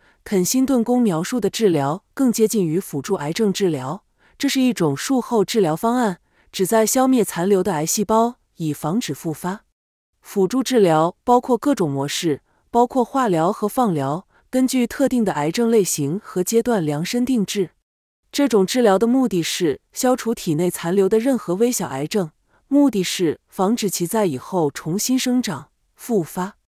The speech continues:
他补充道：“这也称为二级预防。”凯特的癌症之旅始于一月，在伦敦诊所进行了计划的腹部手术。最初被认为是非癌性的，随后的检查结果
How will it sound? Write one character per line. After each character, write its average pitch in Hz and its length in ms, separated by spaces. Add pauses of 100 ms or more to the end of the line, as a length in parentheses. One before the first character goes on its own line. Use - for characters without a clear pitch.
(420)
他 254 140
补 156 160
充 208 200
道： 196 360 (320)
“这 262 100
也 208 100
称 220 220
为 208 120
二 226 200
级 156 160
预 160 100
防。” 143 360 (640)
凯 180 200
特 262 180
的 214 120
癌 175 120
症 240 200
之 247 200
旅 196 220
始 160 220
于 156 80
一 220 200
月， 233 320 (280)
在 226 160
伦 180 200
敦 254 200
诊 208 200
所 143 280 (100)
进 240 180
行 180 160
了 196 120
计 - 180
划 208 220
的 170 80
腹 254 180
部 160 140
手 - 180
术。 - 280 (580)
最 262 180
初 269 320
被 254 140
认 240 180
为 180 220
是 - 180
非 233 140
癌 165 180
性 220 260
的， 147 280 (260)
随 226 180
后 277 160
的 220 120
检 147 180
查 180 180
结 175 220
果 147 300